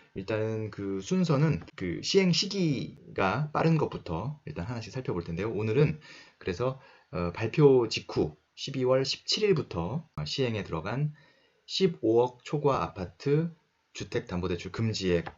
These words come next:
대한, 어, 내용을 한번 살펴보도록 하겠습니다. 자, 이게 이제 정부가 발표한 주택시장 안정화 방안의 그 보도자료 내용의 일부인데요.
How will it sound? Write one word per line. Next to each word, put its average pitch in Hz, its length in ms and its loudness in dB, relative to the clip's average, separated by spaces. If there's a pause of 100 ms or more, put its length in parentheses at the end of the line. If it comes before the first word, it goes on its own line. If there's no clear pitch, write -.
(100)
대한, 87 440 -4 (240)
어, 76 140 -6
내용을 85 500 -2
한번 82 180 -6
살펴보도록 82 460 -6
하겠습니다. - 460 -10 (160)
자, 98 260 2
이게 123 140 4
이제 120 320 2
정부가 113 320 0
발표한 101 540 -2
주택시장 - 440 -6
안정화 101 320 0
방안의 92 1300 -4 (220)
그 85 260 -2
보도자료 117 340 4
내용의 101 1040 2
일부인데요. 110 720 -2